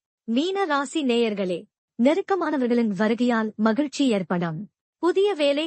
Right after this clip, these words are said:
நிமித்தமான முயற்சிகள் கைகூடும். பழைய நினைவுகள் மூலம் ஒரு விதமான சோர்வுகள் ஏற்படும். பணி நிமித்தமான புதிய இலக்குகள் பிறக்கும். வெளியூர் பயணங்களால் மகிழ்ச்சி ஏற்படும். கலைப்பொருள்கள் மீதான ஆர்வம் அதிகரிக்கும்.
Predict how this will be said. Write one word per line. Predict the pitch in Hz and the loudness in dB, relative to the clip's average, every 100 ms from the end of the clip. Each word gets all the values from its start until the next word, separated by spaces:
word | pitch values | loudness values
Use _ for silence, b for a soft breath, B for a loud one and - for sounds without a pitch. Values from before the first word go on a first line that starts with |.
| - | -2
நிமித்தமான | 247 254 269 277 262 277 330 | 0 0 0 -2 0 -2 -2
முயற்சிகள் | 269 226 233 269 262 285 | -2 0 0 -2 -2 -4
கைகூடும். | - 220 208 202 196 180 208 _ _ _ | -4 -4 -2 -2 -2 -4 -8 _ _ _
பழைய | 285 320 381 415 | 0 0 0 0
நினைவுகள் | 302 262 254 254 247 | 2 0 2 0 0
மூலம் | 220 247 277 311 - | 0 0 -2 -6 0
ஒரு | 262 277 | 0 2
விதமான | 254 262 277 302 359 | 0 0 -2 -4 -6
சோர்வுகள் | - 262 254 247 269 262 | -2 0 0 -2 -4 -2
ஏற்படும். | 226 202 202 190 180 180 _ _ _ | -2 -2 -4 -4 -6 -10 _ _ _
பணி | 294 330 403 | 0 0 -2
நிமித்தமான | 330 262 247 269 254 262 277 302 | 0 0 0 0 0 0 -2 -4
புதிய | - 277 320 349 | -4 0 0 0
இலக்குகள் | 233 240 254 254 254 240 | 0 0 -2 -2 -2 -2
பிறக்கும். | 220 202 - 214 165 185 _ _ _ | -2 -2 -2 -4 -4 -14 _ _ _
வெளியூர் | 220 311 370 403 392 | 0 2 2 0 -2
பயணங்களால் | 277 254 254 247 240 240 240 - | -2 0 0 0 0 0 -2 -2
மகிழ்ச்சி | 226 233 277 - 302 | -2 0 -4 -2 -2
ஏற்படும். | 226 202 202 185 165 196 _ _ _ | -2 -2 -4 -4 -8 -12 _ _ _
கலைப்பொருள்கள் | 302 359 427 330 330 285 311 285 | -2 0 -2 -2 -2 -2 -2 0
மீதான | 247 254 254 254 285 233 | 0 2 0 -2 -2 0
ஆர்வம் | 247 262 294 302 | 0 0 -6 -4
அதிகரிக்கும். | 220 214 202 190 - 208 | -4 -2 -2 -4 -4 -6